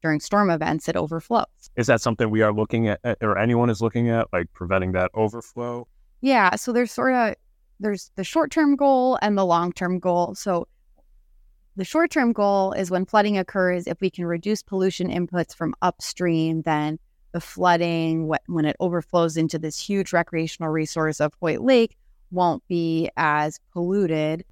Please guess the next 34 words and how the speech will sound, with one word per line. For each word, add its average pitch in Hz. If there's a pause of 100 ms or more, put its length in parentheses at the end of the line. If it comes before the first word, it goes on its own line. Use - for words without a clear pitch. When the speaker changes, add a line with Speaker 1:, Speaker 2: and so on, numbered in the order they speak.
(100)
Speaker 1:
That's 160
a 202
positive. 165
But 185
then 180
the 170
long-term 214
goal 160
would 160
be 165
to -
reduce 160
pollution 165
from 165
upstream 160
so 165
much 160
so 156
that -
we, 175
we 170
could 156 (100)
daylight 175
the 196
buried 165
section 170
of, 160 (200)
uh, 160
Skajackwada 160
Creek 170
adjacent 190
to 175
Hoyt 170
Lake 160